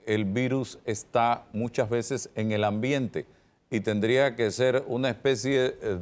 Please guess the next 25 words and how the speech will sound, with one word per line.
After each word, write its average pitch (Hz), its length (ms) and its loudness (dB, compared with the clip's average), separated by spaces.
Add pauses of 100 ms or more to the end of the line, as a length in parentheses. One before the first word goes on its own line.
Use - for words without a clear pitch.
(100)
de 110 440 4 (140)
burbuja 113 1040 0
donde 107 220 0
tú 127 140 -4
te 147 100 0
encierres 135 760 0
con, 95 420 -4 (680)
eh, 90 400 -2
la 101 240 0
persona 135 420 0
o 110 80 0
con 101 120 -2
las 92 80 -4
personas 117 400 -4
con 143 200 -2
que 147 140 0
vas, 139 340 0 (680)
eh, 92 460 0
o 117 400 2
una 131 300 0
especie 131 420 2
de 127 100 4
reservado 113 840 4
sellado 131 580 2
prácticamente 127 800 -2